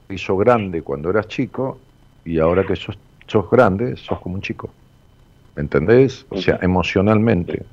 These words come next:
Speaker 1: ¿no? Creciste
Speaker 2: Sí, sí.
Speaker 1: antes de tiempo para ser el hombre de esa madre, pero todo muy inconsciente, lógico. Y, y, y, y,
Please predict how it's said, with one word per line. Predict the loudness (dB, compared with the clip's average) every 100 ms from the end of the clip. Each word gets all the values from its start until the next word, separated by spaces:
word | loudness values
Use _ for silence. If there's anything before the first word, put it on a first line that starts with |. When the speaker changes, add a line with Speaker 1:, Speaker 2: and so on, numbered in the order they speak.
| -12
Speaker 1:
¿no? | -10 -10 -16 _ _ _ -20 -20 _ -20 2
Creciste | 6 6 8 6 8
Speaker 2:
Sí, |
sí. | 6
Speaker 1:
antes | 6 4 6
de | 6
tiempo | 4 2 2 2 2 2 0 -8
para | -8 -6 -6
ser | 0 2
el | 4 4
hombre | 4 4 4
de |
esa | 4 2
madre, | 4 4
pero | 2 -6
todo | 2 4 4
muy | 0
inconsciente, | -2 0 2 4 2 2 -4
lógico. | 0 0 -2 -8 -8 -10 -20 -20 -20 -20 0
Y, | 4 6 4 -2
y, | -6 -6
y, | -8
y, | -6 -6 0 2 4 6 4 2 0